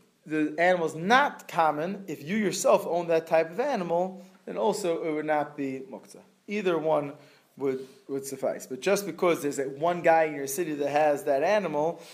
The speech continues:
for everyone else it's still gonna be muktzah. Just that guy, it, it wouldn't be. If it's common, then,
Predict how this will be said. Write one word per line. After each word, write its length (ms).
for 160
everyone 260
else 180
it's 140
still 220
gonna 160
be 60
muktzah. 400
Just 260
that 240
guy, 160
it, 320
it 120
wouldn't 300
be. 120
If 120
it's 140
common, 640
then, 440